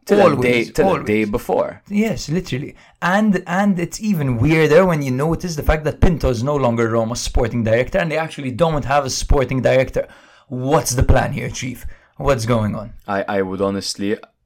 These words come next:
Speaker 1: I, I would honestly hate to be a Roma fan right now.
Speaker 2: Yeah.
Speaker 1: Shout out to all you Roma fans. I, I hope it turns out all right. I do really like the club. I'm really fond of them. Um, I just hope that this is like a,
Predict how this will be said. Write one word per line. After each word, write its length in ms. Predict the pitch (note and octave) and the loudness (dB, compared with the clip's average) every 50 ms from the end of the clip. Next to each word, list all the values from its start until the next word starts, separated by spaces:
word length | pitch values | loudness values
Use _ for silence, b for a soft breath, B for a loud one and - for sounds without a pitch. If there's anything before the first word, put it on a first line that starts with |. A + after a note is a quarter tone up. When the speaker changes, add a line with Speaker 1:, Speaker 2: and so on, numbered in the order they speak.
| _ _ - | _ _ -4
Speaker 1:
I, 100 | - G#2 | -2 -2
I 200 | G2+ - - G2+ | -2 0 -2 -2
would 160 | G2 G2 - | -2 -2 0
honestly 240 | G#2+ G#2 G2 - G#2 | -2 -2 -2 -4 -8
hate 280 | F#2 - G#2+ G2 F#2+ - | -6 -6 -6 -6 -8 -8
to 60 | F#2 | -8
be 100 | F2+ F#2+ | -4 -2
a 120 | F2+ F#2 | -2 0
Roma 300 | G2 A2 A2 G2 F2+ F2+ | 0 0 0 0 -2 -6
fan 260 | E2+ - F2 E2+ E2 E2 | -8 -8 -10 -10 -8 -10
right 220 | D#2+ D2+ E2 - | -12 -12 -12 -12
now. 440 | F#2 E2+ D#2+ D#2+ D#2+ D#2+ D#2+ D#2+ - - - - - | -12 -12 -12 -14 -14 -16 -16 -18 -18 -20 -18 -8 -4
Speaker 2:
Yeah. 320 | A#2 A#2 A2+ G#2 G#2+ G#2+ | -2 -2 -2 -2 -4 -6
Speaker 1:
Shout 340 | - - - A#2 A2+ G#2 - | -8 -2 2 2 2 2 0
out 140 | G2 F#2 - | -2 -4 -2
to 80 | - G2+ | 0 0
all 100 | G2 F2 | 0 0
you 140 | E2 F2 F#2 | 0 -2 0
Roma 300 | G2+ G#2 G2 F#2+ F#2+ - | 0 0 0 -2 -4 -6
fans. 320 | - G#2 A2 A2 A2 G#2 | -4 -4 -2 -2 0 0
I, 180 | G2+ G2+ F#2+ - - | 2 2 0 0 0
I 140 | G#2 G#2+ G2+ | 0 0 2
hope 260 | G#2 A2+ A2 - - | 4 2 2 2 0
it 120 | G2+ - | -2 0
turns 280 | - A2 G2+ G2 G2 G2+ | -2 -2 -2 0 0 0
out 180 | G2 G2 - | -2 -2 -2
all 100 | G2 F2+ F2+ | -2 -4 -4
right. 440 | F2+ F#2 F#2+ G#2 A2+ A2+ - - - _ _ _ _ _ _ _ _ - | -4 -2 -2 -4 -4 -6 -8 -18 -20 _ _ _ _ _ _ _ _ -8
I 120 | - G2 G#2 | -6 -4 -4
do 100 | G#2 G2 | -2 -2
really 380 | G2 G#2 G2+ G2+ G2 G2 G2 G2+ | -4 -2 0 0 0 0 0 0
like 240 | G2 G2+ G#2 - | 0 0 0 0
the 80 | - C#3+ | -4 -4
club. 340 | C#3 D3 C#3 C3+ C#3 A2+ A#2 | 0 2 2 2 2 2 2
I'm 160 | A2+ A2 G#2+ | 2 2 2
really 200 | G#2+ G2+ G2+ G2+ | 0 0 0 -2
fond 260 | - A2 G#2+ G#2 G#2 | 0 0 -2 0 0
of 140 | G2+ G2 G2 | -2 -2 -2
them. 260 | G2+ G#2 A2 A2+ A2+ b b b b b b b | -4 -4 -4 -6 -8 b b b b b b b
Um, 540 | - G2 F#2+ F#2+ F#2+ F#2+ F#2+ F#2 F#2 G2 - _ _ _ _ _ _ _ _ _ _ _ _ - | -6 -2 -2 -2 -2 -2 -2 -4 -4 -6 -8 _ _ _ _ _ _ _ _ _ _ _ _ -2
I 140 | D3+ D3+ C#3+ | 0 0 0
just 300 | B2 G#2+ G#2+ - - - | 0 -2 -6 -8 -8 -8
hope 420 | - F2+ F#2+ G#2+ C3 C3 - - - - - | -2 0 0 0 0 -2 -2 -4 -4 -4 -6
that 340 | - G#2 F#2+ F#2+ F#2+ - - - | -10 -4 -4 -4 -4 -4 -8 -12
this 240 | - G2+ G#2 G2 - | -6 -6 -4 -4 -4
is 300 | F#2 F2 G2 G#2 G2+ F#2+ | -6 -4 -6 -6 -6 -4
like 320 | F#2 F2+ F2+ F2+ E2+ - - | -4 -4 -4 -4 -6 -6 -6
a, 360 | F2+ F2+ F2+ E2+ F2 F2 | -4 -4 -2 -2 -4 -6